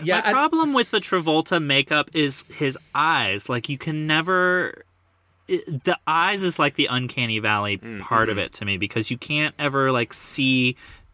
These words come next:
Speaker 2: you can see his facial expressions, but, like, it never feels always like you're looking, like, a, at a person.
Speaker 1: Right.
Speaker 3: They're
Speaker 2: Because
Speaker 3: very
Speaker 2: his
Speaker 3: glassy.
Speaker 2: eyes are buried under. Yes, yes.
Speaker 1: Yeah.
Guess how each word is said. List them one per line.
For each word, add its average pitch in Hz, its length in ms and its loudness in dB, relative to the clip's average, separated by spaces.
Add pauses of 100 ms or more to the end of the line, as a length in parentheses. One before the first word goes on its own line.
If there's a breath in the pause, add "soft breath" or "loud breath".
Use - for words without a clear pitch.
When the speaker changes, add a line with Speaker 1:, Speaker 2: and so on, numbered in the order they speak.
(260)
Speaker 2:
you 165 140 2
can 170 120 2
see 180 200 2
his 147 220 0 (120)
facial 311 500 -2
expressions, 127 640 -2
but, 127 180 0
like, 123 240 0
it 143 180 -2
never 147 340 0
feels 139 440 0
always 127 460 0
like 117 220 -4
you're 117 140 -2
looking, 117 280 -6
like, 113 160 -8
a, 101 200 -8
at 117 120 0
a 95 60 -4
person. 80 760 -6
Speaker 1:
Right. 127 200 -4
Speaker 3:
They're 113 120 -2
Speaker 2:
Because 117 60 -2
Speaker 3:
very 147 160 0
Speaker 2:
his 107 80 -6
Speaker 3:
glassy. 110 380 2
Speaker 2:
eyes 101 160 -2
are 98 100 -8 (180)
buried 98 440 -2
under. 85 220 -12
Yes, 165 600 -2
yes. 190 520 -2 (100)
Speaker 1:
Yeah. 107 400 -2